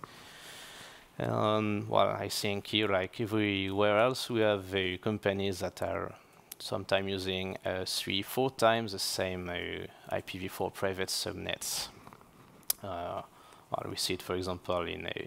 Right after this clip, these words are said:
in large banks, corporations. W-, once you get a, an I P v six address, we, we've seen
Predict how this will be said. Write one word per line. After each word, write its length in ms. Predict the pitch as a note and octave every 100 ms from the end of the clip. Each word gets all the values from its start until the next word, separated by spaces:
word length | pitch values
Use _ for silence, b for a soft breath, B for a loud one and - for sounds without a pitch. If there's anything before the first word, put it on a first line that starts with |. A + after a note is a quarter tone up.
| - -
in 180 | - F#2+
large 280 | F#2 G2 F#2
banks, 360 | F#2 G2+ -
corporations. 840 | - F#2+ G2 F#2+ - - G2+ G#2 - B B B B B B B B _ - - - - - - - - - - - - - _ - - - - - - - - B B B B B B B B B B - - C#4 - - - - - _ -
W-, 220 | G2 -
once 400 | - D3+ B3 -
you 80 | D3
get 340 | C#3 C3+ -
a, 600 | B2+ A#2 A2 G#2 G2+ G2 G#2
an 180 | G#2+ A2
I 100 | B2+
P 140 | B2
v 100 | B2
six 300 | B2 - D3+
address, 640 | A2+ G#2+ A#2 F#3+ - - - B B B B - - - - - - - - - - - - - -
we, 440 | F3+ B2+ B2 A#2+ A#2
we've 220 | C3 -
seen 480 | - F#3 A3 A3